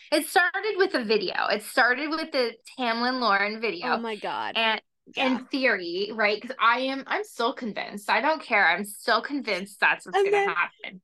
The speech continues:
Speaker 2: and then I was just like, "Okay, give me your ideas. I'll put my ideas." And it turned into, like, this thirteen page <laughs> thing
Speaker 1: <laughs>
Speaker 2: where there could not possibly be one video.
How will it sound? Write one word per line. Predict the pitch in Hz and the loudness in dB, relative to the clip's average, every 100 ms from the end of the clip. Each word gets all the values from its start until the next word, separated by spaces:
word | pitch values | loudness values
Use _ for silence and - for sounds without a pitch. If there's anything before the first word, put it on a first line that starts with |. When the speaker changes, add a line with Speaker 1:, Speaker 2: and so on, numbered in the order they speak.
| _ | _
Speaker 2:
and | 330 339 | 2 4
then | 339 | 4
I | 330 | 4
was | 330 | 4
just | 330 302 | 0 -2
like, | 311 - | -2 0
"Okay, | 392 330 359 339 | -2 0 2 2
give | 269 294 | 0 -4
me | 311 320 | -4 -4
your | 294 | -4
ideas. | 294 269 262 254 240 | -6 -6 -4 -4 -4
I'll | 240 | -6
put | 277 - | -6 -6
my | 220 233 | -4 -4
ideas." | 220 247 233 233 226 | -2 0 0 0 -2
And | - 247 | -4 -4
it | 208 | -4
turned | - 233 220 | -4 -4 -2
into, | 202 208 208 | -4 -4 -6
like, | 180 180 190 | -4 -4 -6
this | 170 190 - | -10 -10 -8
thirteen | - 208 - - 240 208 202 196 | -4 -4 -6 -10 -8 -6 -6 -8
page | 202 233 196 190 196 240 311 - - _ _ _ _ _ _ | -8 -4 -2 0 0 -2 -4 -8 -20 _ _ _ _ _ _
<laughs> | 226 277 | -4 2
thing | 277 269 - - - | 6 4 2 -16 -6
Speaker 1:
<laughs> | - - | -6 0
Speaker 2:
where | 339 320 294 | 6 8 8
there | 320 330 | 4 2
could | - 285 | 0 2
not | 294 262 262 | 4 2 0
possibly | - 254 247 - 359 262 277 | 0 0 0 2 2 2 -2
be | 233 269 302 | -2 0 0
one | 233 233 | -2 -4
video. | 208 214 214 208 220 | -6 -4 -4 -4 -6